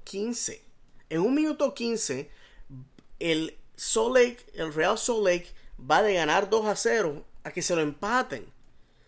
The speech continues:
Esta fanaticada nuevamente celebra ese momento. ¿Qué más se puede decir? En el año dos mil dieciocho, perdiendo en el suspiro con diez hombres,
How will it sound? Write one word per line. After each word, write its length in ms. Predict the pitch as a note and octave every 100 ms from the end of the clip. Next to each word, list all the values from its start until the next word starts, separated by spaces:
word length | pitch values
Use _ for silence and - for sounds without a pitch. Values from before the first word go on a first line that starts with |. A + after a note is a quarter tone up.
| - - - - -
Esta 280 | B2+ B2+ D3
fanaticada 760 | F3 F3+ F#3 A3 A#3+ A#3+ G#3
nuevamente 720 | C#3 C3+ C#3+ F#3+ A3 G#3+ G3
celebra 880 | - - E3+ D#3 F#3+ C#4+ D#4+ B3 E3
ese 260 | D3 - D3
momento. 600 | B2+ A#2+ A#2 G#2+ G2 A2 - - - - - - - - - - - -
¿Qué 140 | - B3
más 160 | C#4+
se 100 | B3+
puede 340 | A3+ A3 G3+ F3
decir? 440 | D3 - G#2+ A#2 - - - - -
En 160 | F3
el 140 | E3+ E3+
año 280 | C4 D4+ D4
dos 200 | A3 E3+
mil 580 | F3 G#3 C4+ D4+ - -
dieciocho, 1040 | D3+ D#3+ E3+ D#3 - C3+ D#3 F3+ - G2+ - - - - - -
perdiendo 1000 | - E3 D3 D3 F3+ A#3 A3+ F#3 B2 A2+ - - -
en 200 | F#3 F3+
el 160 | F3 E3+
suspiro 920 | - F3 - - - C4+ A#3 C#3 A#2
con 320 | D3 C3+ C3+
diez 420 | D3 G3 D#4 -
hombres, 680 | C#4+ B3+ F#3 D3 G3 - -